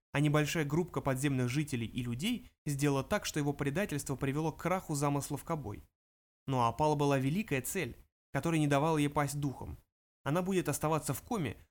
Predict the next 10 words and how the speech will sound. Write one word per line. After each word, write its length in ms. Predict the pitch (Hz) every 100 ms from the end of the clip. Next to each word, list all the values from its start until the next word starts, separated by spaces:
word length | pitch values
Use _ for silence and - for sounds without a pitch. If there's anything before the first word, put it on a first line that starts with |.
| -
сколь 240 | - 202
угодно 440 | 170 196 185 147 147
долго, 420 | 202 220 123 - - _ -
потому 260 | 151 170
что 140 | 175 160
должна 340 | 156 151 170
свести 340 | 160 156 - 156
счёты 360 | - 180 165
с 40 | 143
Жеребкинсом, 720 | 165 185 123 - 180 - 196